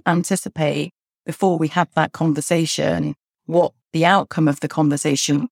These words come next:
will be. We can hope, we can have a purposed conversation, but we can't guarantee how we'll leave another individual feeling. And how many times have we all said, "I hope so-and-so didn't think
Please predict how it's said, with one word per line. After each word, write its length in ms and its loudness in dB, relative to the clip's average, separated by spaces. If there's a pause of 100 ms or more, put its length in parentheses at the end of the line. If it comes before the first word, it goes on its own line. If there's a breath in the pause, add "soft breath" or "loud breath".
will 140 2
be. 300 -2
We 120 2
can 200 -2
hope, 580 0
we 100 -2
can 140 -4
have 140 -2
a 80 -4
purposed 520 -2 (100)
conversation, 1000 0 (580)
but 140 -2
we 100 2
can't 340 0
guarantee 680 0
how 220 2
we'll 240 0
leave 400 0
another 360 2
individual 840 -2 (580)
feeling. 720 -4 (240)
And 140 2
how 220 2
many 160 2
times 540 2
have 160 0
we 140 2
all 180 2
said, 200 -4 (140)
"I 80 -2
hope 220 0
so-and-so 400 -2
didn't 320 -6
think 400 -6